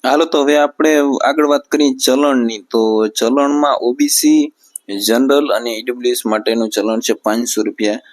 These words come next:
અને એસ સી એસ ટી માટેનું છે બસો પચાસ રૂપિયા અને એ સી એસ ટી, ઓ બી સી જનરલ અને ઈ ડબલ્યુ એસ માટેની જે ફિમેલ છે એના માટે,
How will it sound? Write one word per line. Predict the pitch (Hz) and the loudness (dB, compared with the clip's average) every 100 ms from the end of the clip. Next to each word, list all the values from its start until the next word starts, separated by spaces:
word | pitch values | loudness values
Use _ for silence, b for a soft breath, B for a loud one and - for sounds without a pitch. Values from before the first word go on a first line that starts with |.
| b _ | b _
અને | - 101 101 101 98 | -6 -4 -4 -4 -6
એસ | - 107 | -6 -2
સી | - 156 131 | 0 2 2
એસ | 131 | 0
ટી | - 139 | -2 -2
માટેનું | 131 120 123 127 127 | 0 0 0 0 0
છે | 131 117 | 0 -2
બસો | 107 107 110 | 0 -2 -2
પચાસ | 104 101 113 - | -4 -2 -2 -2
રૂપિયા | 87 - 110 - B B B - | -6 -4 -6 -6 B B B -8
અને | 95 98 98 101 104 _ _ - | -6 -6 -6 -8 -12 _ _ -14
એ | - 107 110 | -4 -2 0
સી | - 135 | 2 2
એસ | 131 | 2
ટી, | - 135 | 2 2
ઓ | 123 | 2
બી | 110 123 | 2 0
સી | 127 127 113 | 0 -2 0
જનરલ | 107 110 123 | 0 2 2
અને | 117 | 0
ઈ | 104 107 | -2 -2
ડબલ્યુ | 120 117 | -2 -2
એસ | 117 | -2
માટેની | 110 110 117 113 | -2 0 -2 -2
જે | 110 104 | -4 -8
ફિમેલ | - 104 117 120 | -6 -2 -2 0
છે | 131 | 0
એના | 123 110 | 0 0
માટે, | 110 | -4